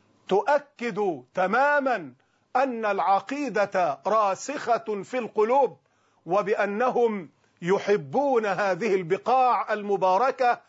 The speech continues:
وينزلونها في أنفسهم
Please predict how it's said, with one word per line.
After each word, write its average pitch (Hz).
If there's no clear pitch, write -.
وينزلونها 214
في 202
أنفسهم 226